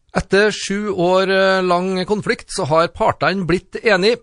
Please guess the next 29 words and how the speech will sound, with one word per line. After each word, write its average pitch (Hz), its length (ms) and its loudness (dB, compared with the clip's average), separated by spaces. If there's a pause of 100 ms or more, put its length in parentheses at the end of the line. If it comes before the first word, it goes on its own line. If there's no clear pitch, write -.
og, 139 300 -4
eh, 147 180 0
Aleksandersen 156 640 -2
og 165 80 -2
Terje 156 640 0
Tysland 202 640 -2 (160)
saksøkte 175 880 0
plateselskapet 139 800 -2
Warner 143 340 0
Music 170 460 -4
fordi 151 240 0
de 160 80 0
mente 151 320 -2
at, - 320 -6
eh, 151 100 2
plateselskapet 117 840 -4
ikke - 320 -6
hadde 143 300 0
rett, - 360 -8
eh, 139 300 2
til 139 160 -4
å 127 80 -4
forvalte 160 400 -4
musikken 113 460 -4
deres 117 320 -4
fra 135 260 0
åtti - 320 -6
og 151 60 0
nittitallet. 151 580 2